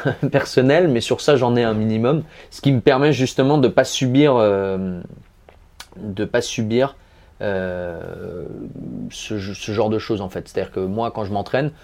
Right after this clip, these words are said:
j'aime bien travailler dur. J'aime bien que mes élèves me frappent. Euh, quand, euh, je leur dis, mets-moi un coup, euh, je leur dis, mets-le vraiment, tu vois. Il faut pas que, euh, il faut pas que ça me, il faut pas qu'ils aient peur de le faire. Voilà. Et du coup, bah, mes gradés, par exemple, en cours,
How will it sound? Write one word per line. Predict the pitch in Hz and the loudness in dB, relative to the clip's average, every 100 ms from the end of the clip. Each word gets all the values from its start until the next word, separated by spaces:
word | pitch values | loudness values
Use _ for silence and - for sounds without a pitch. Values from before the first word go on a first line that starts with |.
| - - | -20 -16
j'aime | - 104 | -6 -2
bien | 107 139 | 2 2
travailler | - 113 110 | 4 4 6
dur. | 107 113 147 - - - - | 4 2 0 -2 -20 -20 -12
J'aime | - 110 | -4 0
bien | 127 | 2
que | 120 | 2
mes | 110 | 2
élèves | 120 135 117 | 4 6 4
me | 113 | 0
frappent. | - 127 156 - - _ _ - | 2 2 2 -4 -20 _ _ -8
Euh, | 101 98 95 | -2 -2 -2
quand, | 104 98 | -6 -2
euh, | 107 98 | 0 2
je | |
leur | 107 104 | 2 0
dis, | 104 117 | 0 -2
mets-moi | 107 110 | -2 -2
un | 104 | -4
coup, | - 143 147 | 0 2 4
euh, | 110 95 92 - - | 2 2 -4 -20 -20
je | - | -12
leur | 95 | -8
dis, | 98 | -4
mets-le | 127 110 113 | 0 2 4
vraiment, | 104 120 135 | 4 4 2
tu | 123 104 | -2 -2
vois. | 104 | -2
Il | 98 | -2
faut | - | 0
pas | - - | 0 2
que, | 107 | 4
euh, | 104 98 95 95 92 | 4 4 2 0 -6
il | 90 | -8
faut | - | -8
pas | - | -6
que | - | -4
ça | - | -4
me, | 101 95 92 87 90 - _ _ _ - - - _ | -4 -4 -6 -10 -12 -16 _ _ _ -20 -20 -20 _
il | - 95 | -12 -6
faut | 117 | 0
pas | 123 | 2
qu'ils | 143 131 117 | 2 2 2
aient | |
peur | 104 160 143 | 4 4 6
de | 127 | 4
le | |
faire. | 113 104 95 - | 2 -2 -8 -8
Voilà. | 104 95 - - - - | -6 -6 -10 -20 -12 2
Et | 139 | 2
du | 117 | 4
coup, | 117 185 | 4 4
bah, | 156 117 117 | 6 6 4
mes | 113 | 2
gradés, | 104 107 123 - | 2 4 4 4
par | 110 107 | 2 0
exemple, | 104 135 - | 0 0 -2
en | 104 | -2
cours, | 151 185 | 2 2